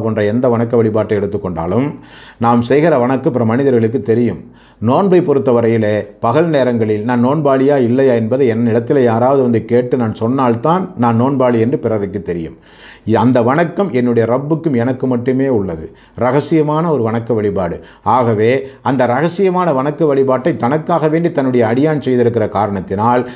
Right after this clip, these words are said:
அவனுக்குரிய நன்மையை நான் வரையறுத்து சொல்ல முடியாத அளவுக்கு வழங்குவேன். எல்லா வணக்க வழிபாடுகளுக்கும் ரசூல் ஸல்லல்லாஹு அலைஹி வஸல்லம் அவர்கள் மூலமாக, தூதர்களின் மூலமாக அல்லாஹு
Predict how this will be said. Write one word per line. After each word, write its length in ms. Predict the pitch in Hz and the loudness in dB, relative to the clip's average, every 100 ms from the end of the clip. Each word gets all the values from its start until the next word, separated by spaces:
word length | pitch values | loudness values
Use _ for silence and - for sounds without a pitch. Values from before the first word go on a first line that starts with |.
| - | -8
அவனுக்குரிய 580 | - 123 127 117 147 160 | -2 0 0 -2 0 0
நன்மையை 440 | 120 120 139 156 143 | 0 -2 0 0 0
நான் 200 | 113 110 | -2 -2
வரையறுத்து 560 | 120 147 143 143 143 131 | 0 2 2 0 -2 -4
சொல்ல 220 | 135 131 | 0 0
முடியாத 760 | 127 123 120 117 117 113 104 | 0 0 2 2 2 0 0
அளவுக்கு 420 | 104 127 135 135 156 | 0 0 0 -2 -2
வழங்குவேன். 680 | 95 92 85 80 85 87 85 - - _ _ - - - | -2 -4 -6 -4 -4 -4 -6 -16 -20 _ _ -20 -20 -4
எல்லா 300 | 120 156 170 160 | 2 4 4 2
வணக்க 260 | 151 160 175 | 0 0 0
வழிபாடுகளுக்கும் 580 | 156 147 143 135 135 170 | 2 2 2 0 -2 -4
ரசூல் 280 | 131 165 147 | -4 -4 -2
ஸல்லல்லாஹு 340 | 143 139 131 | -2 2 2
அலைஹி 140 | 127 123 | 0 0
வஸல்லம் 240 | 123 123 | 0 0
அவர்கள் 200 | 120 113 | 2 2
மூலமாக, 540 | 110 110 104 107 135 | 0 0 0 0 0
தூதர்களின் 600 | 151 160 170 160 139 139 123 | 2 2 4 2 2 2 2
மூலமாக 460 | 113 107 110 139 | 0 0 0 0
அல்லாஹு 300 | 120 131 120 | 0 0 0